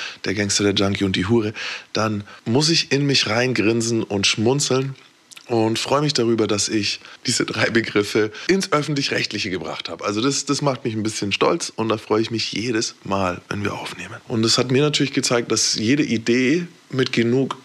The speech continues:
Ehrgeiz, mit genug Arbeit, mit genug Liebe und einer kleinen Prise Glück eben Realität werden kann. Und was gibt's Schöneres als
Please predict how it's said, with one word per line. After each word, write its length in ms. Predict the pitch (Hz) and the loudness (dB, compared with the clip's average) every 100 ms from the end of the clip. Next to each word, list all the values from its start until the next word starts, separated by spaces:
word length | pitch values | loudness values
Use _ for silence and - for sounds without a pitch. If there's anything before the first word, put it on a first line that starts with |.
| - - | -18 -2
Ehrgeiz, 680 | 120 135 147 156 160 - - | 0 2 2 2 0 -2 -2
mit 200 | 120 - | -4 0
genug 400 | 120 117 113 - | 2 2 0 0
Arbeit, 460 | 123 135 139 151 - - - - - | 2 2 0 -2 -10 -18 -18 -14 -8
mit 140 | 117 | -4
genug 300 | 120 120 120 | 0 0 2
Liebe 560 | 107 120 151 151 156 165 - | 2 4 4 4 2 -2 -16
und 220 | - - 120 | -18 -12 -8
einer 80 | |
kleinen 360 | - 120 135 147 | -4 0 0 0
Prise 360 | 143 151 139 135 | 2 2 2 2
Glück 400 | 127 135 - - - - | 2 2 -2 -16 -18 -2
eben 180 | 120 127 | 2 4
Realität 540 | 127 131 131 185 196 | 2 2 0 -2 -2
werden 240 | - 101 - | -4 -6 -10
kann. 180 | 104 98 _ _ - | -14 -20 _ _ -4
Und 320 | 113 113 107 | -2 0 0
was 220 | 120 - | 0 0
gibt's 180 | 139 - | 2 2
Schöneres 420 | 147 160 139 - | 2 2 2 2
als 340 | 120 113 - | 0 0 -4